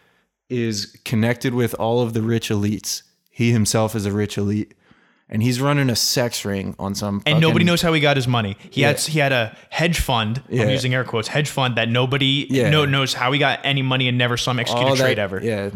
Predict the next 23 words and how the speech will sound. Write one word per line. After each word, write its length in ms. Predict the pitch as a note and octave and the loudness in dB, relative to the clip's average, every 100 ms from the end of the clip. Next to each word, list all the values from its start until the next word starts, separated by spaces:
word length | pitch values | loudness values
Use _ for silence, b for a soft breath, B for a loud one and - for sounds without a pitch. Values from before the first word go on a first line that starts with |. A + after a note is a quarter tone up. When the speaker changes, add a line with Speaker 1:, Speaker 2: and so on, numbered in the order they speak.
| - | -8
Speaker 1:
and 180 | - A2 | -4 -2
they, 220 | A2 E2 - - _ - | -2 -6 -12 -20 _ -16
yeah, 260 | G2+ - - F2 _ - | -14 -14 -18 -20 _ -18
the 100 | - | -12
stuff 300 | - A#2 G#2+ | -8 -8 -6
that 160 | G#2+ A2 | -6 -2
goes 240 | G#2 G2+ | -4 -2
on 340 | G2+ G2 F#2+ F#2 | -4 -4 -8 -12
with 140 | - - | -18 -12
all 160 | G2+ | -10
those 160 | G#2 G2 | -10 -8
shell 320 | - A2+ G#2 | -4 -2 -4
companies 640 | - A2 G2+ G#2 G#2+ G#2 G2+ | -4 -6 -4 -2 -2 -4 -6
and 220 | G2+ G2+ | -10 -10
different 260 | G#2 G#2+ | -10 -8
investments 580 | G2 G2+ G2+ G#2 G2+ - | -8 -8 -6 -6 -6 -6
and, 300 | F#2+ F#2 F#2 - B B B B B B | -6 -6 -8 -12 B B B B B B
yeah, 240 | G2+ D2+ E2 _ - | -12 -12 -16 _ -12
can't 160 | B2 G#2 | -6 -6
even 100 | G2 | -6
follow 300 | F#2 F2+ C2 | -10 -10 -12
it. 80 | - | -10
But, 240 | G2+ | -10